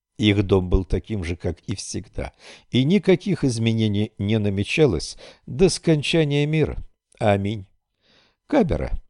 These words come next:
десять шагов в длину, четыре между койками и дверью. Стены, гладкий бетон, окрашенный в цвет овсянки. Фотографии и открытки с загибающимися краями,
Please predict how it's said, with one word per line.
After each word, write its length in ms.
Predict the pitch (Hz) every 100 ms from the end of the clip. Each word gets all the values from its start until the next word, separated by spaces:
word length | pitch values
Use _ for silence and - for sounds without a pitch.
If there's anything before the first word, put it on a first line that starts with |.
| -
десять 420 | 110 160 - 147
шагов 400 | - 160 135 147
в 40 | 135
длину, 340 | 170 165 196 - _ _ _
четыре 640 | - 147 208 180 85 - _ _ _
между 400 | 95 117 101 120
койками 480 | - 160 - 80 73
и 80 | 71
дверью. 500 | 76 82 90 98 107 _ _ _ _ _ _
Стены, 600 | - - - 180 165 180 - - -
гладкий 600 | 101 107 139 156 - 82
бетон, 420 | 76 71 101 120 - _ _
окрашенный 640 | - 101 110 101 - 92 95
в 60 |
цвет 360 | - 98 95 -
овсянки. 760 | 104 92 - 95 90 92 - - _ _ _ _ _ _ _
Фотографии 760 | - 107 113 104 113 104 104
и 220 | 107 107
открытки 720 | 95 87 - 90 110 - 160 - _ _ _
с 60 | 117
загибающимися 1080 | 101 95 127 127 139 139 131 139 135 - 120
краями, 540 | 123 123 123 123 135